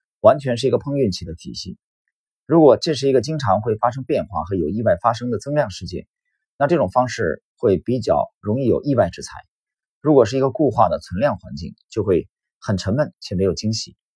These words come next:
而如果是一个减量的环境呢，那就会有点儿危险。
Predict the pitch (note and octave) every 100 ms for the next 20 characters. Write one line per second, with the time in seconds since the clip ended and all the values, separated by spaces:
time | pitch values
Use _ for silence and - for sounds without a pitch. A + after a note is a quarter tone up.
0 | _ _ _ _ _ _ _ C#3+ D3+ F3
1 | C#3+ G#2+ C#3+ C#3 A#2 - F2+ D3+ B2 F#2+
2 | D#2+ G2+ D2+ D#2+ _ - G#2 E2+ C2+ -
3 | E2+ D2+ - _ - E2 D#2+ - _ _
4 | _ _ _ _ _ G2 F#2+ F2